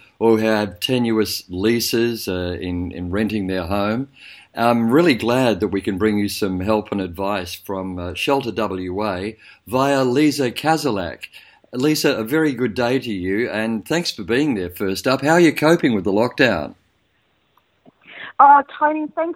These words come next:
Speaker 2: you as well for, um, the opportunity to speak to you and your listeners today. How are we coping? Well, working from home is the first thing, I suppose, and lots of Zoom meetings. And look, the time is pretty tense, particularly for the most vulnerable people in our community, no doubt.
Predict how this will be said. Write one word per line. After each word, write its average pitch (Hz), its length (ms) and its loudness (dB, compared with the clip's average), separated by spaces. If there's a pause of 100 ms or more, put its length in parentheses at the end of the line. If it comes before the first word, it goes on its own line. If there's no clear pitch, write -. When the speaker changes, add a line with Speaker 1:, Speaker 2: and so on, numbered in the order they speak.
Speaker 2:
you 262 80 -8
as 233 160 -6
well 214 280 6
for, 208 280 4
um, 196 200 0
the 190 40 -2
opportunity 190 520 -10
to 170 180 -20
speak 175 300 2
to 196 40 -14
you 180 140 -2
and 175 80 -2
your 170 100 -2
listeners 196 360 -2 (120)
today. 170 400 4 (840)
How 277 240 6
are 269 60 8
we 269 140 -6
coping? 269 400 -8
Well, 214 180 -2
working 269 300 -4
from 226 160 -10
home 233 300 0
is 220 160 -12
the 220 80 -4
first 247 300 -2 (140)
thing, 226 140 -8
I 202 140 -2
suppose, 240 400 2
and 226 120 0
lots 233 220 2
of 240 60 -16 (120)
Zoom 214 300 -2
meetings. 185 480 -4 (100)
And 196 200 2 (320)
look, 285 120 4
the 294 100 0
time 277 360 6
is 277 160 -4
pretty 208 240 -6 (100)
tense, 185 240 -6 (140)
particularly 247 400 -8
for 202 240 4
the 180 140 4
most 180 260 2
vulnerable 185 420 4
people 175 380 -4
in 175 80 -4
our 160 260 -6
community, 170 520 -8
no 160 140 -6
doubt. 151 360 -4